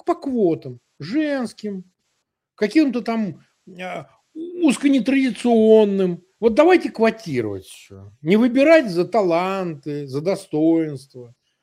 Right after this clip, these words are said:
за конкурентные преимущества. Не-не-не-не-не-не-не. Давайте вот каждому, блядь,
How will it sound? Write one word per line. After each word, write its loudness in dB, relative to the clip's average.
за 0
конкурентные 0
преимущества. -2
Не-не-не-не-не-не-не. -2
Давайте 2
вот -4
каждому, -2
блядь, -6